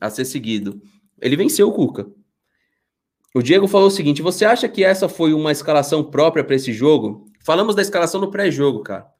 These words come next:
Se eu for entrar de novo em tudo que eu falei da escalação, infelizmente eu vou ter que vir com a arrogância, estagiário.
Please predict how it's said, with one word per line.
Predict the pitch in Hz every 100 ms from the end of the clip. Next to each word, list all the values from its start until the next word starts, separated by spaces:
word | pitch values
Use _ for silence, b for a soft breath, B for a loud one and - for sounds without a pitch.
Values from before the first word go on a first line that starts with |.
| _ _ _ _ -
Se | -
eu | 156
for | 156 190 220 180
entrar | 160 170 165
de | 147
novo | 208 170 175 135
em | 135
tudo | 185 220
que | 208
eu | 180
falei | 160 143 143
da | 127
escalação, | 117 123 110 - 151 143 -
infelizmente | 185 208 202 143 143 165
eu | 160
vou | 156
ter | 156
que | 156
vir | 143 156
com | 151
a | 147
arrogância, | 160 185 185 123 151 165
estagiário. | 127 110 107 110 101